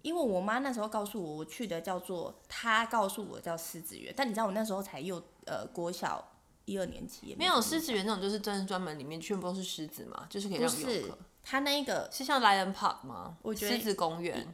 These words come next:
Speaker 1: 呃，我不太确定，可能我还要再回去查一下，因为它是，我记得它是，也是有分两边，然后第一边进去就是所有的草食性长颈鹿啊、犀牛啊什么之类的，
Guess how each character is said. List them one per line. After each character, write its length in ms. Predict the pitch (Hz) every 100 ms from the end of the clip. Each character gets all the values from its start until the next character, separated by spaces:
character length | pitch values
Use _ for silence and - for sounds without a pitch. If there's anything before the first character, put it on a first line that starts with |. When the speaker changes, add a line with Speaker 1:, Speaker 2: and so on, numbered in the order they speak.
| -
Speaker 1:
呃， 680 | - 208 196 185 185 180 180 -
我 140 | 220 196
不 120 | 233
太 180 | 277 247
确 160 | 247
定， 160 | 226 202
可 60 |
能 80 | 185
我 80 | 180
还 80 | 180
要 80 | 220
再 120 | 214
回 100 | 165
去 60 |
查 200 | 170 -
一 40 | -
下， 120 | -
因 80 | 269
为 80 | 302
它 140 | 285
是， 220 | 294 262 - - -
我 100 | 214
记 160 | 208 294
得 120 | 226
它 160 | 240
是， 280 | 233 254 202 - -
也 140 | 196 165
是 180 | 254
有 140 | 247 165
分 220 | 165 180
两 160 | 185 - -
边， 220 | 101 78 - -
然 140 | - 196
后 60 |
第 160 | 240 269
一 40 |
边 160 | 254 247
进 160 | 254 226
去 160 | 233
就 120 | 214
是 260 | 208 208 165
所 160 | - 233
有 60 |
的 100 | 196
草 240 | 180 170 165
食 140 | 175
性 180 | 190 202
长 280 | - 175 185
颈 280 | 208 175
鹿 180 | - 190
啊、 200 | - -
犀 280 | 175 - 180
牛 160 | 180 -
啊 120 | 98
什 120 | -
么 80 | -
之 180 | - 185
类 160 | 180
的， 140 | -